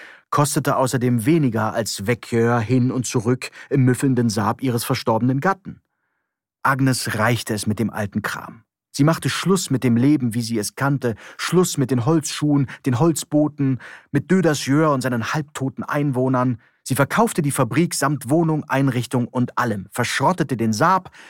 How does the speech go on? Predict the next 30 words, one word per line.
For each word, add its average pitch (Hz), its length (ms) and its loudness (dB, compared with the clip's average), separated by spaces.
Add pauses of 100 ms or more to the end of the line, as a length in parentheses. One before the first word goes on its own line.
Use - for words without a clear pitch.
(380)
den 123 100 0
Laster 131 260 -2
behielt 117 340 -2
sie, 92 260 -8
sie 110 160 -4
brauchte 113 320 -4
ja 98 80 -4
ein 98 100 -2
Fahrzeug 107 480 -4
zum 98 140 -2
Wegfahren. - 500 -6 (1120)
Vom 147 260 2
Geld 160 300 2
kaufte 160 420 0
sie 131 140 -4
sich 127 220 -4
ein 127 80 0
rotes 120 480 0
Holzhäuschen 127 640 0
am 110 180 0
Wasser 113 300 0
in 110 180 0
Hauptstadtnähe, 98 840 -2 (200)
dazu - 200 -4
ein 110 180 2
Bett, - 400 -2 (260)
einen 104 200 -2
Stuhl, 127 540 2
einen 104 180 -2
Schreibtisch, 113 600 -2